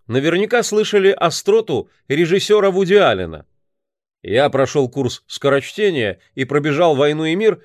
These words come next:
за двадцать минут", там что-то про Россию. И действительно, при вашей средней скорости чтения это примерно тот уровень понимания, на который вы можете рассчитывать. Если же вы хотите читать быстрее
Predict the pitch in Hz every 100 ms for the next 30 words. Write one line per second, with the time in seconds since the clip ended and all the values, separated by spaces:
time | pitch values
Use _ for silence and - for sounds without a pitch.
0 | _ 160 185 170 175 175 160 165 123 73
1 | _ _ _ 220 196 - 185 170 147 156
2 | 151 147 - 82 64 - _ _ _ _
3 | _ _ _ _ _ _ _ - 98 98
4 | 156 175 - 110 - 90 92 - _ _
5 | _ _ - 117 127 143 147 - 151 147
6 | 117 110 - 131 110 - 113 - - 131
7 | 120 131 160 _ _ - 220 233 226 214
8 | 214 202 196 190 165 151 131 113 107 95
9 | 107 104 139 175 113 87 _ _ 147 175
10 | 202 190 226 214 151 143 120 113 110 113
11 | 101 - 85 - _ _ _ _ _ _
12 | _ - 147 220 214 202 196 190 190 190
13 | 190 185 160 - 165 170 139 139 - 123
14 | 110 113